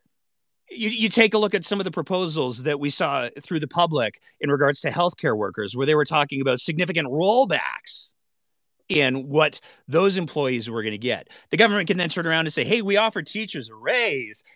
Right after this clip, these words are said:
and they chose not to accept the raise." At the same time as all these other healthcare workers,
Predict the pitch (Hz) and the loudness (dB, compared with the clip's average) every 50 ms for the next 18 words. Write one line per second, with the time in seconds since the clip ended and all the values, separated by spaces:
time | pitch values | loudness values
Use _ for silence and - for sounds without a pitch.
0 | _ _ - 156 151 165 190 233 - - - 143 170 196 214 214 214 175 180 185 | _ _ -2 0 2 2 2 2 2 0 -2 -2 0 2 2 0 0 -2 -4 -6
1 | 175 165 - 147 131 - - - 165 170 165 _ - 135 113 107 113 123 139 165 | -6 -6 -6 -8 -8 -8 -4 -4 -2 -4 -4 _ -8 -8 -4 -2 0 0 0 0
2 | 185 233 269 294 262 - - - _ _ _ _ _ - 143 131 131 - - 196 | 0 -2 -2 -4 -6 -8 -8 -10 _ _ _ _ _ -8 -6 -4 -4 -2 0 0
3 | 196 202 202 - - 202 202 214 214 202 160 131 - _ _ _ _ - 156 170 | 0 0 -2 -2 -2 -2 -2 -2 -2 -2 -6 -8 -10 _ _ _ _ 0 0 2
4 | 190 196 202 180 196 190 175 156 160 170 190 190 - - 202 185 180 185 190 - | 2 0 -2 -4 -4 -4 -4 -2 -2 -2 -4 -4 -4 -4 -4 -2 -2 -4 -4 -4
5 | 208 196 190 190 - | -4 -6 -6 -6 -8